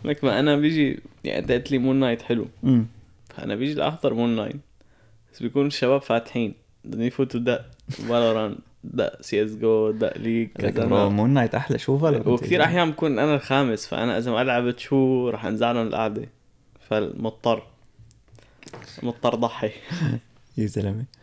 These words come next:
Speaker 1: مالي خلق أحضر
Speaker 2: المهم،
Speaker 1: إيش.
Speaker 2: المهم، مون نايت يا جماعة، للي، للي ما عنده، يعني للي ما كتير مهتم بمارفل بس حاب يحضر مسلسل حلو، فمون نايت كتير حلو. هو فيه، آه،
Speaker 1: ما له علاقة هو؟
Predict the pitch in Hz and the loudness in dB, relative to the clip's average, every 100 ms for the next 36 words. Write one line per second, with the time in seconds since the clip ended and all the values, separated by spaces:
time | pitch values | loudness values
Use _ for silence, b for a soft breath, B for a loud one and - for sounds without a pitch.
0 | B 339 196 156 180 185 185 151 147 151 | B -6 -2 2 4 6 4 4 4 8
1 | 151 151 185 135 156 - - - B B | 10 10 8 6 2 -2 -8 -16 B B
2 | B 123 139 180 120 107 120 139 151 175 | B 4 6 6 6 4 4 6 6 8
3 | 175 147 131 127 139 135 120 110 - 110 | 6 6 6 6 6 6 6 4 2 2
4 | 107 107 104 104 - - - - 113 117 | 4 4 4 2 -2 -8 -14 -4 2 4
5 | 117 123 113 107 - 101 104 107 104 - | 6 6 6 2 0 0 2 2 2 2
6 | 120 - 127 117 113 123 110 107 110 107 | 2 2 2 2 2 2 4 2 0 -2
7 | - - 117 117 120 113 117 113 107 117 | -2 0 0 0 0 0 0 0 -2 0
8 | 104 104 113 110 101 - 101 98 98 107 | 0 4 4 4 2 -2 0 0 4 2
9 | - 113 98 - B B B B - 95 | 4 4 2 -2 B B B B -2 0
10 | 98 - - - - - 123 131 123 117 | 0 -2 -4 -6 -10 -4 0 2 2 0
11 | 123 120 117 | -2 -2 -2